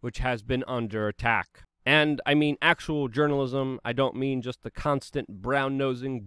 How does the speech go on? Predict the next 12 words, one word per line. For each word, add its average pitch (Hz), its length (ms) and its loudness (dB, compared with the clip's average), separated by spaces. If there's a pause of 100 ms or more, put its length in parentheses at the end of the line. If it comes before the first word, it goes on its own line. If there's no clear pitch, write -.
bootlicking, 139 640 0
regurgitating 156 840 2
of 135 140 -6
government 151 520 2
talking 180 460 6
points 160 440 4
to 240 220 0
you, 156 460 4
which - 420 0 (160)
you 180 280 4
see 160 420 -2
on 143 340 0